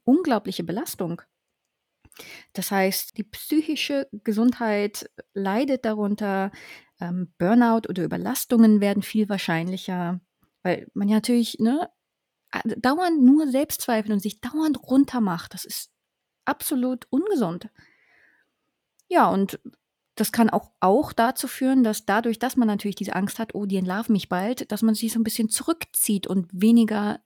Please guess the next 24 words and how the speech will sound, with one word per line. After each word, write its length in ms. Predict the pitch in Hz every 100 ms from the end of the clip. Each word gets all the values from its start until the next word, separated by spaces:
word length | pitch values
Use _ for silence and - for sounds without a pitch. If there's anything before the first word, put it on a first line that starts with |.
| _
zeigt, 420 | - 262 269 -
um 140 | 202
zu 100 | -
sagen: 260 | 208 208 208
"Okay, 220 | 208 262
ich 140 | 208 196
isoliere 460 | 196 214 370 311
mich 200 | 185 -
ein 180 | 196 190
wenig", 400 | 190 208 330 - - - - - _
damit 180 | 254 240
die 40 | 226
Leute 220 | 202 190
das 100 | 190
nicht 120 | 233
mitbekommen, 420 | 202 - - 185
dass 120 | 185
ich 100 | 190
ja 80 | -
eigentlich 200 | - 196
so 80 | 202
ein 60 | 220
Hochstapler 420 | - - - 190
bin. 220 | 196 196